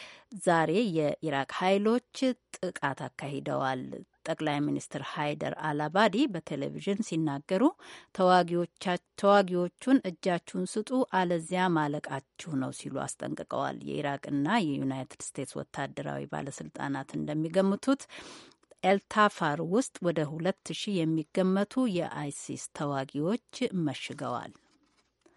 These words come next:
የዚምባብዌዋ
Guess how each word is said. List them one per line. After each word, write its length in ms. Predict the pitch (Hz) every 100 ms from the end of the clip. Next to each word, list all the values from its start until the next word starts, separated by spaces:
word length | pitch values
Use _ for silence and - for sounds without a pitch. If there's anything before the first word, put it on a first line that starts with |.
| _ _ _ _ _ _ _ _ _ _ _ _ _ -
የዚምባብዌዋ 960 | 220 262 277 247 269 247 240 233 233